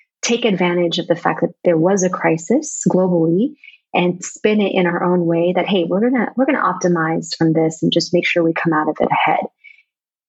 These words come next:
And the power of belief is just so amazing. So I'm honored that the team was just very on board with that mindset and that strategy, and it's working.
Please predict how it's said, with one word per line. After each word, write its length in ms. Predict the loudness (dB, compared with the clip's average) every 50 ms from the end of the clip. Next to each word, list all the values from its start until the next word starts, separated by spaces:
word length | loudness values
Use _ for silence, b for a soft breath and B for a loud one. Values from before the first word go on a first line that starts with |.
| _ _ -2
And 440 | 0 0 2 2 2 2 0 0 0
the 100 | -2 -2
power 320 | 0 0 0 0 0 0
of 180 | 0 -2 0 0
belief 440 | 0 2 2 0 0 -2 -2 -4
is 160 | -4 -4 -4 -4
just 220 | -6 -8 -6 -4
so 120 | -4 -2
amazing. 500 | 0 0 2 2 2 0 0 0 -2 -2
So 320 | -2 0 0 0 0 0 0 0
I'm 160 | 0 0 0 0
honored 320 | 0 0 0 0 0 0
that 160 | 0 -2 -4 -4
the 80 | -6 -6
team 520 | -4 -2 0 0 2 2 2 0 0 -2 -2
was 160 | -2 -2 -2
just 240 | -2 -4 -4 -2 0
very 480 | 0 0 2 2 2 2 0 0 -2 -4 -8 _ -20 -20 -20 _ _ _ _ _ _ -2
on 220 | 0 0 2 2
board 320 | 2 2 2 2 2 0 0
with 140 | 0 -2
that 180 | -2 -2 -2 -2 -4 -8 _ _ -2
mindset 460 | 0 2 0 0 0 0 0 0 0
and 100 | 2 0
that 140 | 0 0 -2
strategy, 600 | -2 -2 -2 0 0 0 0 -2 -2 -2 0 0 0
and 260 | 0 -2 -4 -6 B B B _ -4
it's 200 | -2 -2 0 -2
working. 500 | -2 -2 -2 -2 -2 -4 -4 -4 -8